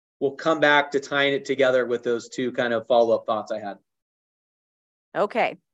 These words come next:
Speaker 2: Wow. Let me unpack that. I'm gonna start with, what does Ignite funding do? So Ignite funding pairs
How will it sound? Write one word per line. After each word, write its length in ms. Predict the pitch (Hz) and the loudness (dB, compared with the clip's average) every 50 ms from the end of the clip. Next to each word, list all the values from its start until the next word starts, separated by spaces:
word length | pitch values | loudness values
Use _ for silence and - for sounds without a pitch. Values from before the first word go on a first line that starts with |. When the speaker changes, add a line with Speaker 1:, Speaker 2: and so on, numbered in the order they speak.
| _ _ - | _ _ -6
Speaker 2:
Wow. 320 | 175 190 165 160 151 135 156 | 0 2 2 2 2 0 -2
Let 120 | 180 202 | -4 -2
me 140 | 226 226 226 | -2 -2 -2
unpack 420 | 214 208 185 196 180 147 - _ | -2 -4 -4 -2 -2 -4 -4 _
that. 200 | - 120 98 - - | -8 -8 -8 -6 -4
I'm 140 | - 208 233 | -4 -2 -2
gonna 160 | 277 285 196 | 0 -2 -2
start 340 | - - - 220 208 185 180 | -4 -2 2 2 2 4 2
with, 160 | 190 175 - | -2 -4 -6
what 280 | 170 147 160 185 190 - | -6 -6 -4 -4 -4 -4
does 180 | 214 196 - | -6 -8 -8
Ignite 400 | 196 165 - 160 160 160 - 160 _ | -10 -12 -8 -6 -6 -6 -6 -8 _
funding 380 | - 156 151 143 147 143 147 139 | -10 -8 -8 -8 -10 -10 -10 -12
do? 260 | 139 - - - - _ _ _ _ _ _ _ _ _ _ _ _ _ _ _ _ _ _ _ _ | -12 -14 -14 -14 -18 _ _ _ _ _ _ _ _ _ _ _ _ _ _ _ _ _ _ _ _
So 600 | - - - - 220 208 196 196 190 190 180 - - | -20 -10 -2 0 2 2 2 2 2 0 -2 -2 -4
Ignite 600 | 202 196 202 208 202 202 196 233 302 320 - - | -6 -6 -6 -6 -4 -2 -2 -2 -2 -4 -8 -10
funding 680 | _ - 185 170 170 160 156 147 147 143 143 147 156 165 _ _ _ _ _ _ _ _ _ _ _ _ _ _ _ - | _ -4 -4 -4 -4 -4 -6 -6 -6 -6 -8 -10 -12 -14 _ _ _ _ _ _ _ _ _ _ _ _ _ _ _ -20
pairs 760 | - - 208 202 185 185 175 170 170 165 160 165 165 - - | -16 -10 -6 -2 0 2 2 2 2 0 -2 -4 -8 -14 -20